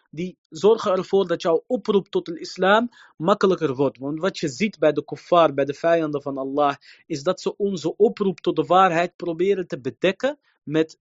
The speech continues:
actuele problemen en met slecht gedrag, et cetera.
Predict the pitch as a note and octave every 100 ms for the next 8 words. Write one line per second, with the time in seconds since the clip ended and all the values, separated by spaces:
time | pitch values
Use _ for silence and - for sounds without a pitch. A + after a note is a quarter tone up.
0 | - F3+ - F3 E3+ F3 E3 - D3 C3+
1 | D3+ D#3 D3+ D3 D3+ D3 D3 - - F3
2 | B2 - D3 D3 D#3+ - D#3 - D#3 D3
3 | B2 A2